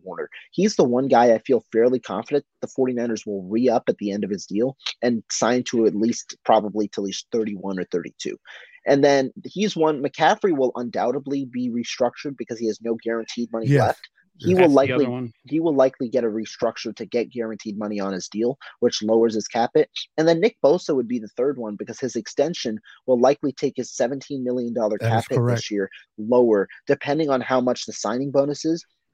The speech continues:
Speaker 1: I would, I would assume the signing bonus be around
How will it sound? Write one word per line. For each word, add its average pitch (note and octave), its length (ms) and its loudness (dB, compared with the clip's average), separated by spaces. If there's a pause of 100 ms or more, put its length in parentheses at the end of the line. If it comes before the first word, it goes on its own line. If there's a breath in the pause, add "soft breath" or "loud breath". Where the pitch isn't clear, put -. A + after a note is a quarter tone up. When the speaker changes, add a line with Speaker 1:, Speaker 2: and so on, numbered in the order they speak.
(240)
Speaker 1:
I D3+ 120 6
would, D3+ 340 2
I B2 120 2
would A#2 160 -4
assume E3 380 -10
the C#3 80 -8
signing C#3 360 -6
bonus C3 320 -4
be A#2+ 180 -6
around A2+ 280 -4